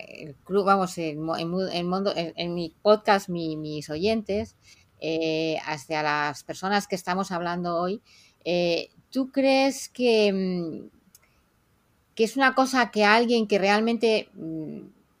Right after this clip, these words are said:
ha cambiado su vida drásticamente, completamente, y ha dicho, "Bueno, pues yo tengo que cambiar mi vida porque, eh, hasta ahora yo no estoy bien", y tal, eh, ya nos ha recomendado que no se lancen un poco así a lo bestia, ¿no?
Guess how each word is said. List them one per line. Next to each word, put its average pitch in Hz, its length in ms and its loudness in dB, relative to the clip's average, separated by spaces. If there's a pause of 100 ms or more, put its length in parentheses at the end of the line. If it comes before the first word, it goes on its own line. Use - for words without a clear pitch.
(600)
ha 180 100 4
cambiado 202 320 4
su 202 140 -4
vida 190 340 6 (280)
drásticamente, 196 1200 2 (100)
completamente, 190 1080 -2
y 170 180 -4
ha 165 80 2
dicho, 170 300 -6
"Bueno, 190 160 -2
pues 180 140 -6
yo 208 140 4
tengo 240 160 4
que 226 60 4
cambiar 214 280 4
mi 208 120 0
vida 214 220 2
porque, 180 440 -4
eh, 165 320 -8
hasta 175 240 -2
ahora 214 200 6
yo 214 120 2
no 208 80 2
estoy 196 300 0
bien", 220 240 2
y 208 60 -4
tal, 240 160 -2 (520)
eh, 175 520 2
ya 208 140 4
nos 233 120 2
ha 262 80 6
recomendado 226 640 6
que 208 160 2
no 180 120 2
se 202 120 -2
lancen 180 400 0
un 175 80 -2
poco 180 260 0
así 175 300 -2
a 170 80 0
lo 160 120 2
bestia, 202 460 -2
¿no? 262 220 -8